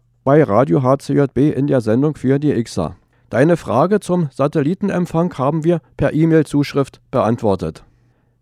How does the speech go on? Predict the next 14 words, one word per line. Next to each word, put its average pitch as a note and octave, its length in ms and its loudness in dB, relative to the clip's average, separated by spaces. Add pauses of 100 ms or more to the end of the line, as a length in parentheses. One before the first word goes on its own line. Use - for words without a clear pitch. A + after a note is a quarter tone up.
David D#3+ 400 4
Martin B2 420 2
hörte B2+ 300 2
am C3 120 0
zwanzigsten C#3 640 0
August B2 420 0
zweitausendsechzehn B2 1000 -2
via C3 200 2
Shortwave-Service D3+ 1000 -2 (220)
eine A#2+ 320 4
Radiotag-Sendung. A#2 1200 2 (880)
Für C#3+ 220 4
die C#3 140 2
Zusendung F3 640 2